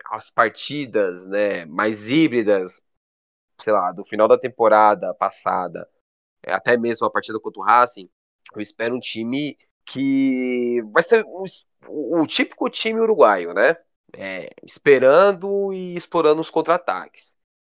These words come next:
Então, acredito que ele, que, que o, que o Martin, ele pode entrar num, é, no quatro quatro um, o quatro quatro um um, né, que foi o mesmo esquema que entrou contra o Racing,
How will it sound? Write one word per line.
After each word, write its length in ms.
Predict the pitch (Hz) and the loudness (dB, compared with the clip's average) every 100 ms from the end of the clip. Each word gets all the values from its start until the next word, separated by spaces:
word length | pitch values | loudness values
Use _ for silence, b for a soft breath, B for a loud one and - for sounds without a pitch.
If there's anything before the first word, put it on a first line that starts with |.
| _ | _
Então, 120 | - | -6
acredito 360 | 98 113 110 - | -4 -2 -4 -4
que 80 | 143 | -2
ele, 400 | 135 127 107 87 | 0 0 -2 -4
que, 300 | - - 101 | -14 -12 -12
que 160 | - 104 | -10 -8
o, 280 | 98 90 | -8 -10
que 100 | - | -6
o 40 | 104 | -2
Martin, 300 | 98 - 107 | -2 -2 -4
ele 180 | 101 98 | -4 -4
pode 460 | - 104 101 104 | 0 0 0 -6
entrar 400 | 101 95 98 104 | -6 -4 0 0
num, 360 | 101 98 85 80 _ _ _ _ - | 0 -8 -12 -18 _ _ _ _ 0
é, 300 | 98 98 95 | 2 4 0
no 100 | 95 | 0
quatro 240 | - 107 | 2 4
quatro 280 | - 107 110 | 4 0 0
um, 140 | 110 107 | -4 -6
o 120 | - | 0
quatro 300 | 123 131 - | 0 0 0
quatro 320 | 120 117 135 | 0 0 -2
um 380 | 127 120 135 214 | -10 -8 -8 -6
um, 40 | |
né, 220 | 165 156 | -2 -2
que 100 | 170 | -4
foi 160 | - 110 | -6 -6
o 40 | |
mesmo 600 | 104 123 131 120 110 101 92 | -4 -6 -8 -10 -8 -8 -10
esquema 560 | - - 110 127 123 | -14 -10 -6 -2 -2
que 140 | - 110 | -4 -10
entrou 260 | - 101 | -8 -8
contra 240 | - 104 101 | -8 -8 -6
o 60 | |
Racing, 540 | 95 113 - - - | -2 -2 -4 -10 -14